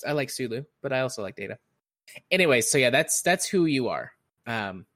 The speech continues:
anyways, continue. You were, I was explaining that, but you were making a point.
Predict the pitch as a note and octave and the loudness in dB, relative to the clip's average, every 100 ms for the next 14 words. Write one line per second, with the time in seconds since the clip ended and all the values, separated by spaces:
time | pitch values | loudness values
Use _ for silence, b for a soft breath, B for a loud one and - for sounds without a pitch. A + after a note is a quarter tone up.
0 | _ - B2 G#2+ - A#2+ A2+ D2+ G#2+ A#2+ | _ -8 -6 -4 -6 -6 -6 -6 -2 0
1 | G#2 - _ _ _ A2 A2+ G2+ - F#2 | 0 -4 _ _ _ -4 -4 -4 -2 -2
2 | E2+ E2 - F#2+ A2 G#2 G2+ F#2+ E2+ F#2 | -2 -6 -6 -4 -2 -2 -2 -4 -6 -6
3 | F2 | -6